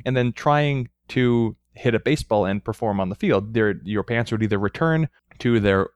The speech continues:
usual level, or you just wouldn't be able to move your legs the same. So you would be countering your own negligible advantage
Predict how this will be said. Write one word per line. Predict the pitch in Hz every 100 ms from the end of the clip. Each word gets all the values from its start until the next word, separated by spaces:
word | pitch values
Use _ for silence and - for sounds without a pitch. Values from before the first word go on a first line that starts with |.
| -
usual | 107 107 107 151 139 104 92
level, | 90 92 120 -
or | 127
you | 131 127
just | 143 -
wouldn't | 127 143 - -
be | 113 117
able | 120 123
to | 120
move | 156 151
your | 190
legs | 247 135 110
the | 101
same. | 101 110 98
So | - 131
you | 123 139
would | 127
be | 120
countering | - 156 165 127 110
your | 110 107
own | 127 139 117 - - - - _ 131
negligible | 147 208 165 127 110 101 92
advantage | 92 120 120 92 92